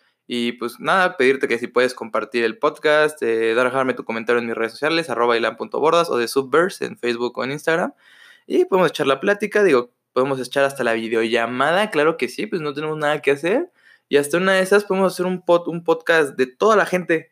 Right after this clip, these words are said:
que guste unirse, podemos hacer una mesa redonda.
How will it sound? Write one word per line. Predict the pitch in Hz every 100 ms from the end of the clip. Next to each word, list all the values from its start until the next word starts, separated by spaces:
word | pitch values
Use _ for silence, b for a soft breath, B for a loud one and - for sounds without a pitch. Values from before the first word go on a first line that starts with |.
| _
que | 127 127
guste | 139 -
unirse, | 139 139 147 190
podemos | 185 131 131
hacer | 139
una | 135
mesa | 127 127 120
redonda. | 120 131 190 294